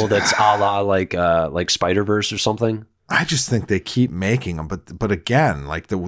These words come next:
Speaker 1: the way that the superhero genre has worked out now is, like, you can't not be a shared universe. Like, D C can't let it go, for
Speaker 2: That's,
Speaker 1: Christ's
Speaker 2: oh,
Speaker 1: sake,
Speaker 2: that's,
Speaker 1: even when it doesn't
Speaker 2: that,
Speaker 1: work.
Speaker 2: okay, I forgot this in my pitch. That's the other thing too, is, like, Disney is trying to make all of these new properties, like,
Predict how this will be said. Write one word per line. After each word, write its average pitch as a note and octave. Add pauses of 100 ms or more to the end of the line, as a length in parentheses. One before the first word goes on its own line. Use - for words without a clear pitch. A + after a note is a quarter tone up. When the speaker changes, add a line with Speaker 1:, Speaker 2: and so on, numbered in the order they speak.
Speaker 1:
the G#2
way A2
that D#3
the A2+
superhero B2
genre F#2
has E2+
worked F2
out F2
now D2+
is, D#2
like, F2
you F#2+
can't C3
not F#2+
be G2
a E2+
shared F#2
universe. F#2
Like, F2
D D3
C D3+
can't C3
let B2
it F#2+
go, A2
for -
Speaker 2:
That's, C3+
Speaker 1:
Christ's F2+
Speaker 2:
oh, -
Speaker 1:
sake, G2
Speaker 2:
that's, D#3
Speaker 1:
even G#3+
when F3+
it C3
doesn't D3
Speaker 2:
that, E3
Speaker 1:
work. C3+
Speaker 2:
okay, A2+
I G2+
forgot G#2+
this A2
in G#2
my F#2
pitch. -
That's B2
the B2
other A#2
thing G#2
too, G#2+
is, F#2
like, G2
Disney G#2+
is F#2+
trying G2+
to G#2
make G2
all F#2+
of G2
these F#2
new F2+
properties, G#2+
like, F2